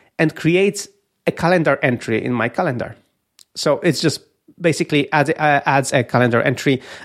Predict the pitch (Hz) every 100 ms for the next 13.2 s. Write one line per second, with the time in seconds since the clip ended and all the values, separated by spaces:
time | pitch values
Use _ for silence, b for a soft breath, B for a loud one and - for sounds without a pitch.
0 | - 131 120 117 117 127 - 120 117 -
1 | 139 123 107 - _ _ _ _ _ -
2 | 117 104 143 131 156 165 180 180 - 156
3 | 139 147 135 - B - 139 135 135 -
4 | _ _ _ _ _ - 156 135 139 92
5 | - _ - 170 160 B - 160 202 196
6 | - _ _ _ _ - 139 165 175 151
7 | 180 110 92 _ - 156 147 156 170 127
8 | 95 - - _ _ - - 147 143 160
9 | 165 - 147 139 131 139 B B 131 143
10 | 151 151 135 139 131 123 131 135 131 123
11 | 139 - 131 123 120 127 - 147 147 143
12 | 147 131 143 123 123 123 - 113 107 -
13 | - -